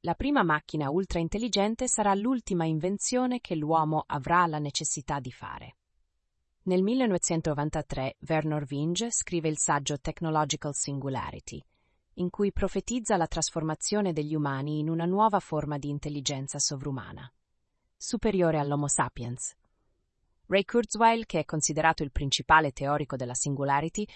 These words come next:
si concentra invece sull'accelerazione esponenziale della tecnologia, oltre la legge di Moore. La complessità di un microcircuito, misurata ad esempio tramite il numero di transistor per chip, raddoppia ogni diciotto mesi,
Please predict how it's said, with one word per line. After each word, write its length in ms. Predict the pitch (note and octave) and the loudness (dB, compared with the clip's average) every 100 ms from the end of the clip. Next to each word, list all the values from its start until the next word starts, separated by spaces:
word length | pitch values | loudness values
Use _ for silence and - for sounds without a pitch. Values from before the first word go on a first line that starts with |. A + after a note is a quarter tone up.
| - - - | -18 -20 -2
si 200 | - A3+ | 0 2
concentra 520 | A#3 G#3 C4 C#4 G3 | 4 4 2 2 2
invece 520 | D3 C#3+ D3+ - E3 | 0 0 0 0 0
sull'accelerazione 1080 | - G#3+ G3+ G3+ - G#3 G#3 G3+ - A#3 F#3 | 0 0 2 2 2 2 0 0 0 2 2
esponenziale 760 | D#3 - E3+ D#3+ - G3+ E3+ | 0 0 0 0 4 6 6
della 180 | C#3 C3 | 4 -4
tecnologia, 800 | - - C#3 B2+ A#2+ C3 A#2+ A#2 _ _ _ | -6 -8 -6 -6 -4 -4 -6 -8 _ _ _
oltre 360 | F3 E3+ E3 D3 | 2 2 0 -2
la 80 | |
legge 300 | C#3 D3 C3+ | 0 0 0
di 100 | C#3+ | -2
Moore. 420 | C#3 D3 B2 - _ _ _ _ _ _ _ _ _ _ | 0 0 -2 -8 _ _ _ _ _ _ _ _ _ _
La 140 | G3 | 2
complessità 560 | G#3 A3 A#3 A3 A3 C4+ | 4 4 4 2 4 4
di 100 | A3 | 4
un 60 | F3 | 4
microcircuito, 960 | F3 F3 - E3 - D3 - B2 - | 2 0 -2 -2 -2 -4 -4 -6 -6
misurata 540 | - F3 E3+ F3 F#3 D#3 | -2 0 6 6 6 2
ad 80 | |
esempio 380 | D3+ D3+ E3 D#3 | 0 0 0 -2
tramite 360 | - D3+ C#3+ C#3+ | -2 -2 -2 -2
il 60 | |
numero 220 | D#3 E3 C#3+ | 0 0 -2
di 120 | C3+ | -6
transistor 520 | C#3 C3+ D#3 - C#3 | -6 -4 -4 -4 -8
per 180 | C3 - | -10 -6
chip, 360 | - - - B3 - _ _ | -4 -4 -4 -8 -10 _ _
raddoppia 560 | - A3+ E3+ - C#3+ C3 | -2 2 2 0 -2 -2
ogni 200 | C3 B2+ | -2 -2
diciotto 400 | C3 - B2 C#3 | -4 -6 -6 -2
mesi, 400 | D#3+ E3+ C3+ | 0 0 -2